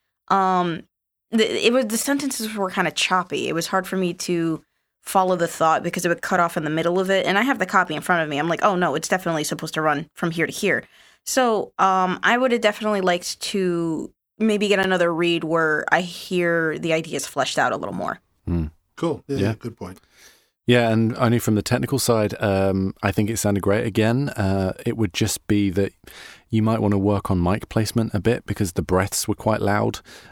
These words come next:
Speaker 2: Um, either that or you can try and reduce the sound of your breaths as you deliver or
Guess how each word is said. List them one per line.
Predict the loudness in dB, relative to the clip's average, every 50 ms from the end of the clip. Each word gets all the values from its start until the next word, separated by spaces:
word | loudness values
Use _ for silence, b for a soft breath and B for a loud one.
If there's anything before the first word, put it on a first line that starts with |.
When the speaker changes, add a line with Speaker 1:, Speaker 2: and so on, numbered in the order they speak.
| B B
Speaker 2:
Um, | -4 -2 0 0 0 0 0 0 0 -2 -2 -4 _ -4
either | -2 -2 0 0 0 0
that | 0 0 0 0 0
or | -2 -2 -2 -2 -2
you | -2 -2 -4
can | -4 -4 -4 -2 -2 -2 -2 -4 -8 -12 _ _ _ _ -12
try | -8 -4 -2 0 0 2 2
and | 2 0 0 0
reduce | 0 -2 0 0 0 0 0
the | -4 -6 -6
sound | -4 -2 -2 -2 -2 -2
of | 0 0
your | 0 0
breaths | 2 2 0 0 -2 -6 -6 -6 -6 -4
as | -4 -2 -2 0
you | 0 -2 -2 -2 -4 _ _ -20 -12 -6
deliver | -2 0 0 2 2 0 0 -2 -2 B B B B B B B 0
or | 2 2 4 4 2 0